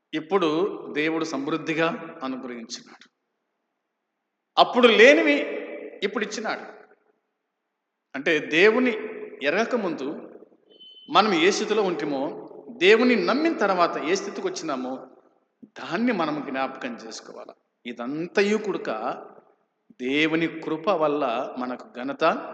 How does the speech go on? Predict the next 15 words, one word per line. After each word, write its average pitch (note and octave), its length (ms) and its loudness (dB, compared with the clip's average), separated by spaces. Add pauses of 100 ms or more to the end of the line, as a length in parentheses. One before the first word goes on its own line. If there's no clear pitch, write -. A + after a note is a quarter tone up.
(1400)
వచ్చింది. - 460 -12 (140)
ఈనాడు C#3+ 560 -2 (920)
మనల్ని B2+ 320 -4
సార్ D3 400 2
అని F3+ 160 2
పిలుస్తూ D#3+ 420 -4
ఉన్నారు. C3 340 -8 (340)
ఈనాడు D#3+ 380 6
మనల్ని D3 720 -2 (560)
తండ్రి E3 480 4
లేదా D#3+ 420 0
ఆత్మీయ D3 640 2
తండ్రి F3+ 320 0
అని F3 120 -2
పిలుస్తున్నారు. D3+ 680 -8